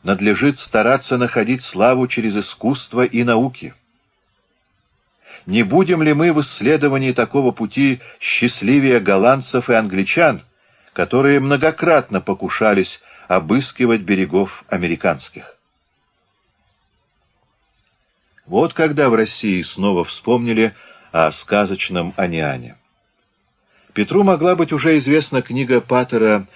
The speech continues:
Жозефа Франсе Лафито об индейцах Канады. Лафито, между прочим, подобно смоленскому воеводе Мусину Пушкину, предполагал, что индейцы пришли в Америку из Азии.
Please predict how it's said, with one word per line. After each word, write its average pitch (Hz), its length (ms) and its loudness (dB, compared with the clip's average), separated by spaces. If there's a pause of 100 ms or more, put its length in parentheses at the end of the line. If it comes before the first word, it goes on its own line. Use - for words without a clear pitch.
(140)
Жозефа 98 640 0
Франсе 92 720 0
Лафито 95 720 -2 (480)
об 87 200 -2
индейцах 107 600 -2
Канады. 82 640 -4 (880)
Лафито, 101 640 0
между 117 320 -4
прочим, 151 500 -2 (320)
подобно 101 460 0
смоленскому 101 760 -2
воеводе 85 800 0
Мусину 87 480 -6
Пушкину, 110 680 -6 (360)
предполагал, 107 640 0
что 123 240 0
индейцы 113 680 0
пришли 98 420 -4
в 87 60 0
Америку 131 560 0
из 135 280 -6
Азии. 78 560 -2